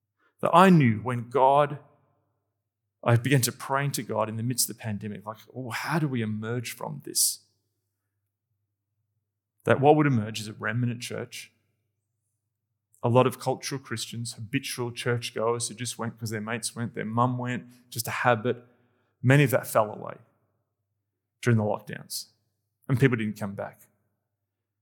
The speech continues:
But I knew that what would come back was a remnant, a group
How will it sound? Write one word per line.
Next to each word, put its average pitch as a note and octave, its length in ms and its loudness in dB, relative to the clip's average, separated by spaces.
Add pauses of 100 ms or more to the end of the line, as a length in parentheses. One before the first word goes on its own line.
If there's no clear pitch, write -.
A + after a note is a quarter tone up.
(180)
But B2+ 100 6
I E3+ 60 10
knew F3+ 160 10
that C#3 160 4
what C#3+ 160 0
would D#3 160 -4
come C#3+ 160 -2
back G#2+ 380 -4 (100)
was A2+ 160 -4
a A2+ 80 -2
remnant, G#2+ 560 -6 (800)
a A#2+ 80 2
group A#2 560 0